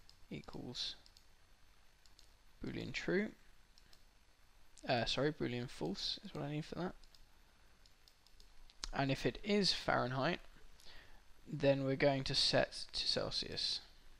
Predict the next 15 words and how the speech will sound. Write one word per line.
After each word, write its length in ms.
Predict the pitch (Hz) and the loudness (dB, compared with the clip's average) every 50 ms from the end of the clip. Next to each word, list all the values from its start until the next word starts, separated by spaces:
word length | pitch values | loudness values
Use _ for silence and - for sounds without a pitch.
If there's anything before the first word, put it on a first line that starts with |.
| - - | -8 -4
Otherwise, 520 | 151 139 123 117 113 113 110 117 113 - | -2 0 2 4 4 4 4 2 0 -2
we're 60 | - 113 | -6 -4
going 200 | - 90 95 - | -4 -2 -2 -2
to 80 | - | -4
do 120 | - 110 110 | -4 -4 -4
nothing. 340 | - - - - - - - - - - - - - - - - - - - - - - - - - - - - - - - - - - - - - - - - - - - - | -4 -4 -4 -6 -8 -10 -10 -10 -10 -10 -14 -14 -14 -12 -12 -10 -10 -10 -12 -12 -12 -10 -8 -8 -6 -6 -6 -6 -6 -8 -10 -12 -12 -16 -18 -18 -18 -20 -20 -20 -20 -12 -4 0
So, 320 | - - 185 165 127 104 117 - - - - - - - - - - - - - | 4 6 8 8 6 6 2 -4 -10 -14 -16 -14 -12 -12 -12 -12 -14 -16 -6 0
on 120 | - 165 | 2 4
our 240 | 151 143 143 135 135 | 6 8 6 6 6
Celsius 540 | - - - - 226 196 - - 156 139 - | 4 6 6 8 8 8 6 6 4 4 2
clicked, 540 | - - - 135 185 - - - - - - - - - - - - - - - - - - - - - | 4 6 8 8 8 6 4 -2 -4 -4 -4 -6 -12 -16 -16 -18 -18 -18 -14 -10 -10 -10 -10 -10 -6 -2
we're 120 | 147 143 | 0 4
going 240 | 135 147 143 139 135 131 | 8 8 8 8 8 2
to 140 | - - | 0 0
check 460 | - - - - 135 135 - - - | 0 2 4 4 4 4 2 -2 -6